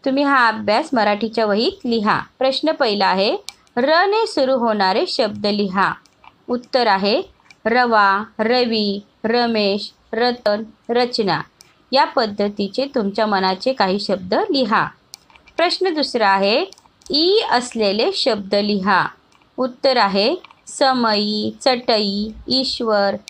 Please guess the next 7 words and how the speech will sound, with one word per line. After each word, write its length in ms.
ईमेल, 580
इडलिंबू. 680
या 200
पद्धतीचे 720
तुमच्या 360
मनाचे 440
शब्द 380